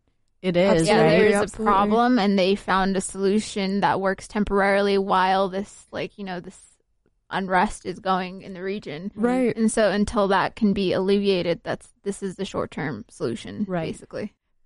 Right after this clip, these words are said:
Speaker 3: Yeah, so that's what I did for my summer.
Speaker 1: That
Speaker 3: Um,
Speaker 1: sounds great.
Speaker 2: Yeah, we
Speaker 1: Mm-hmm.
Speaker 2: all have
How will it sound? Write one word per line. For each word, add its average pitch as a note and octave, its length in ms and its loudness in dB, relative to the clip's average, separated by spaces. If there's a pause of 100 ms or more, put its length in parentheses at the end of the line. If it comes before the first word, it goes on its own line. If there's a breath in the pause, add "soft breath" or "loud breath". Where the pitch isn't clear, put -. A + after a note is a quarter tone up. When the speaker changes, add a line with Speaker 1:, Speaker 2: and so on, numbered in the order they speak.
(100)
Speaker 3:
Yeah, B3 400 4
so B3 240 2
that's D4+ 240 0
what C#4 100 2
I C#4+ 80 4
did D4+ 160 0
for E4+ 120 -2
my A#3 180 4
summer. A3 480 2 (160)
Speaker 1:
That G#3 160 -16
Speaker 3:
Um, A3 60 -4
Speaker 1:
sounds C#4 260 4
great. C#3+ 420 -8 (220)
Speaker 2:
Yeah, A#3+ 240 2
we A3 80 4
Speaker 1:
Mm-hmm. G#3+ 100 4
Speaker 2:
all B3+ 140 4
have E4+ 320 0